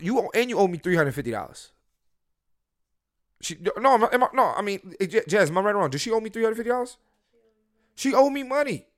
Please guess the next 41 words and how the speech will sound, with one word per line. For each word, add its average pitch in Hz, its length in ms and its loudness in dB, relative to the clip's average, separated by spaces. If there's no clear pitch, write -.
You 226 180 -2
owe 240 120 6
me 233 140 -4
money. 220 360 0
I 147 100 2
want, 190 360 4
<laughs> - 100 -12
like, 165 460 6
this 202 200 0
is 190 120 -2
why 165 240 8
I - 20 8
don't 151 180 2
fly 143 280 4
you 123 240 0
out. 113 240 2
Not 139 200 6
Jasmine, 98 380 -6
I'm 107 80 -10
just 104 160 -8
saying 104 200 -8
in 95 80 -14
general. 87 340 -12
Like, 87 120 -14
this 127 120 -4
is 110 60 -12
why 123 160 -2
I - 20 -2
don't 113 160 -8
fly 113 240 -6
women 98 240 -12
out. 95 200 -12
Because 117 540 -4
if 127 140 -6
you 170 140 -8
miss 220 240 -6
your 160 160 -2
flight, 135 440 -2
that's 135 240 -2
on 123 180 -6
you. 110 260 -8